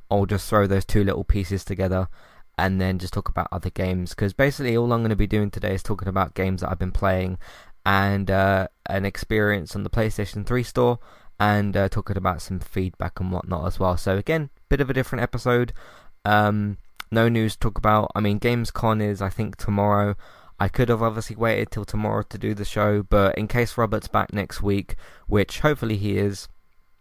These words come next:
uh, I wanted to talk to, I, I wanted to talk with him about the Gamescom announcement. So, uh, obviously I could have waited and included that tomorrow and whatever, but, uh, I'm just gonna leave, we're, we're gonna leave that until next week,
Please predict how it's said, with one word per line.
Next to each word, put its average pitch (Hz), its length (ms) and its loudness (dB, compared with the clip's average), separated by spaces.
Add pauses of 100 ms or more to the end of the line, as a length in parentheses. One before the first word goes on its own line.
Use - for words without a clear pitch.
(360)
uh, - 20 2
I 98 220 6
wanted 104 260 0
to - 60 -14
talk - 240 -4
to, 113 100 -6 (100)
I, 104 200 0
I 113 60 0
wanted 117 240 2
to - 60 -20
talk 107 200 0
with 101 220 -2
him 95 340 -2 (500)
about 95 440 0
the 95 180 0
Gamescom 92 720 -2 (440)
announcement. 92 920 -4
So, 92 680 0
uh, 92 420 0 (120)
obviously 101 300 0
I 98 80 2
could 110 160 -2
have 101 160 -2
waited 123 400 2
and 98 100 -4
included 98 380 0
that 92 140 -2
tomorrow 107 320 0
and 107 100 -2
whatever, 104 380 0
but, 92 360 -4
uh, 95 300 0 (500)
I'm 95 140 -2
just 95 200 -6
gonna 95 200 -2
leave, 92 200 -2
we're, 107 200 2
we're 117 80 0
gonna 127 180 0
leave 113 240 2
that 95 120 2
until 98 240 -2
next - 340 -4
week, 90 360 -6